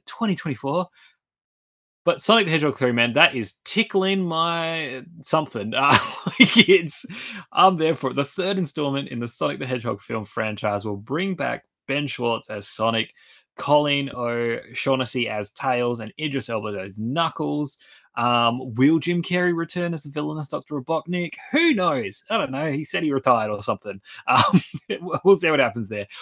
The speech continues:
What we do know is that Sonic will go up against a new villain, Shadow the Hedgehog, who was teased in the post-credit scene of Sonic the Hedgehog two. I called it, like, four years ago that that would happen. It did.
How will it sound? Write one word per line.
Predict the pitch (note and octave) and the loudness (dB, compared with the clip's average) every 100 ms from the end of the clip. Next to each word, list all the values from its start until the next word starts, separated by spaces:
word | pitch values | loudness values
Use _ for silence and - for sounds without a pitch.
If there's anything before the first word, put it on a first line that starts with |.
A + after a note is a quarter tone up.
| - | -4
What | F3 | -2
we | G#3 D3 | 0 2
do | E3 E3+ D#3+ | 4 4 4
know | C#3 | 0
is | C3 C#3 A2+ | -2 -4 -4
that | A2 | -6
Sonic | - C#3 C3+ A#2 | -2 0 0 0
will | A2 | -4
go | A#2 | -2
up | A2+ A2+ | -4 -4
against | G#2+ G#2+ | -14 -14
a | G#2 | -10
new | C3+ G#3 F#3+ | -4 -2 -2
villain, | D3+ C3+ C3+ - - - | -2 -2 -4 -6 -16 -12
Shadow | - G3 G#3+ F3+ | -6 -4 -2 -4
the | |
Hedgehog, | B2+ C3 A#2+ B2+ A2+ | -2 -2 -2 -2 -4
who | A#2 | -4
was | G#2 G2 | -6 -6
teased | - - F3+ F3+ E3+ - - _ | -10 -6 -4 -4 -6 -12 -20 _
in | C3 | -10
the | A2+ | -8
post-credit | - G3 G3 - C#3+ | -2 -2 0 -2 -4
scene | - C3 C3 | -2 -2 -2
of | B2+ - | -4 -8
Sonic | - F3+ E3 - | -4 0 0 -2
the | |
Hedgehog | B2 C3 A2 G2+ - | -6 -4 -4 -10 -12
two. | - G#3 F#3+ F#3+ - - - | 6 8 10 6 0 -12 -8
I | A2 - | -8 -8
called | - - - G#3 G3 F#3+ | -8 -4 2 6 8 6
it, | G3 C#3 | 4 2
like, | A#2+ A2+ G#2 - _ - - _ _ - | 2 2 -4 -16 _ -20 -20 _ _ 4
four | G#3 F#3 | 6 6
years | E3 D#3+ D3+ | 4 2 0
ago | C#3+ C#3 C#3+ | 2 2 0
that | B2 A2 _ | -2 -6 _
that | - C3+ | 0 0
would | C3 A#2 | 0 -4
happen. | - C#3+ C#3 D#3+ D3+ C#3+ - - _ | 0 0 2 -2 -4 -6 -14 -20 _
It | _ _ - | _ _ 2
did. | C#3+ D#3 D#3+ | 4 4 2